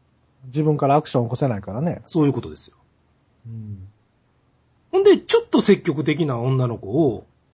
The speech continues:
Speaker 1: <laughs>
Speaker 2: 肉食系女子やとか言うて、まるで自分が被害者のように言うわけじゃないですか。
Speaker 1: なるほど。
Speaker 2: でも、本来は、女の子はやっぱり口説かれるのを待ってるし、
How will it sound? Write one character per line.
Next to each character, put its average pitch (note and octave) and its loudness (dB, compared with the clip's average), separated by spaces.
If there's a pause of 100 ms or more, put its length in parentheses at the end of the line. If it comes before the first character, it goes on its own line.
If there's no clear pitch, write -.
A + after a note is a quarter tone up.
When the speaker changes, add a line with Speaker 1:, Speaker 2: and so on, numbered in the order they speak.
(280)
Speaker 1:
<laughs> - -8
Speaker 2:
肉 C3+ 2
食 C3+ -2
系 C3 0
女 - 0
子 C3+ -4
や F2+ -10
と - -16
か A2 -10
言 A#2 -2
う A2 -8
て、 A#2+ -2 (500)
ま A3+ 6
る D4+ 8
で D4+ 6
自 C#3+ 0
分 F3 2
が G#3+ 2
被 D#3 -4
害 F3+ 6
者 C#3 -4
の A2+ -10
よ G#2+ -14
う F#2 -20
に - -20 (360)
言 C#3+ -6
う B2+ -6
わ B2 -8
け G#2 -18
じ D#2+ -20
ゃ - -20
な C#2+ -20
い C2 -20
で B1+ -20
す - -20
か。 - -20 (480)
Speaker 1:
な C#3 -2
る A#2+ -4
ほ A2+ -8
ど。 G#2 -10 (580)
Speaker 2:
で D4 -2
も、 G#3 -6 (200)
本 A4 -2
来 C#3 -6
は、 C3+ -4 (540)
女 F4 4
の A#3+ -2
子 A#2 -12
は B2 -6
や G#2+ -14
っ - -20
ぱ D4 -6
り - -4
口 F#3+ -4
説 C4 0
か B3+ -2
れ B3+ -2
る A#3 -2
の A2+ -4
を F2 -14
待 E2+ -16
っ - -20
て A#2 -12
る F#3+ -4
し、 A2 -10